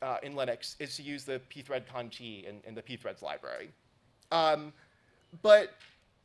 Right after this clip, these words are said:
if you look at how this performs, at, with fifty worker threads, everything is fine. But as you get up to a lot of worker threads, you get up to two hundred worker threads, the performance of pthread conti gets really, really bad. What's also really interesting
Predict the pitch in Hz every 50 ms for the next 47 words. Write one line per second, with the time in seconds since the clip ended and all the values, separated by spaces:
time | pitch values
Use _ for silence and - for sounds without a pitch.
0 | _ _ - 208 202 202 226 226 214 185 214 254 269 294 240 202 170 190 185 190
1 | 170 170 160 - 160 139 - - 120 127 135 156 190 208 208 - - - - -
2 | _ _ _ _ - 196 202 196 - - - - - _ _ - 185 190 185 190
3 | - 277 294 - 269 226 180 185 185 - 185 165 - 151 147 131 127 - 127 156
4 | 165 170 - 160 135 123 113 - - - 123 117 110 107 101 69 76 69 - -
5 | - _ _ - - 190 214 208 - 202 175 233 254 262 262 262 262 - - 214
6 | 202 175 - 147 147 165 175 180 180 143 151 156 156 - 147 127 139 123 120 -
7 | 143 160 196 196 196 - 135 - - 175 165 156 175 139 135 127 127 135 135 131
8 | 135 127 131 - 123 110 110 104 104 - - - - - _ _ _ _ - 143
9 | 160 180 180 180 175 180 190 175 - 202 220 254 247 226 - 180 - - - -
10 | 170 - 165 143 - 160 156 135 135 123 135 143 131 120 113 104 - 101 104 127
11 | 131 117 113 104 - 104 78 67 85 - 95 87 - - - - - - _ _
12 | _ _ _ _ _ _ _ _ _ _ _ - 190 202 - - 233 294 311 320
13 | 294 247 220 202 190 170 143 165 - - 160 - - 156 131 117 113 110